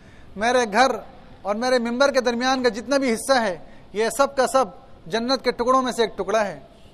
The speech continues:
اسی ریاض الجنہ کے اندر ایک ستون ہے جس کا نام ہے استوانہ حنانہ، رونے والا ستون۔ حنانہ کہا جاتا رونے والے کو۔ تو یہ وہی ستون ہے جس ستون کے نیچے وہ کھجور کا ایک تنا،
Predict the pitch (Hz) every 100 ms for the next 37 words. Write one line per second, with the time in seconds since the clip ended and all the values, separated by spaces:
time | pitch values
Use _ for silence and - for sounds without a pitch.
0 | - - - - - 226 254 240 214 226
1 | 220 233 202 220 240 277 240 226 220 214
2 | - 208 262 285 247 226 214 226 220 220
3 | 220 196 214 208 208 202 202 185 208 196
4 | 160 - - - - - - - - -
5 | 170 254 285 277 247 233 240 226 196 208
6 | 196 208 180 156 - - - - - -
7 | - 196 202 233 240 220 208 214 226 226
8 | 214 208 190 196 190 160 139 - - -
9 | - - - - 214 240 220 220 240 226
10 | 214 254 269 226 160 - - - 233 -
11 | 240 208 277 262 240 214 254 294 262 247
12 | 247 226 226 269 240 233 220 - 277 262